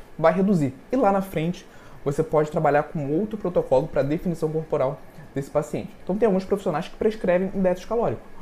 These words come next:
Mas, voltando ao conceito, pro paciente falso magro, o objetivo principal é hipertrofia.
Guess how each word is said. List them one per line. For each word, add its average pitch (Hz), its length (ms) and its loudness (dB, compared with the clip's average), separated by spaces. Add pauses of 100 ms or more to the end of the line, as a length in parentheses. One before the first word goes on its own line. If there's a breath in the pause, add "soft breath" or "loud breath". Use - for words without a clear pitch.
(120 loud breath)
Mas, 147 400 0 (440)
voltando 156 460 6
ao 208 80 10
conceito, 214 560 0 (680)
pro 214 140 8
paciente 220 460 2
falso 180 340 2
magro, 160 320 -2 (460 loud breath)
o 147 80 8
objetivo 156 500 4 (140)
principal 214 800 6 (1200)
é 147 80 4
hipertrofia. 147 540 0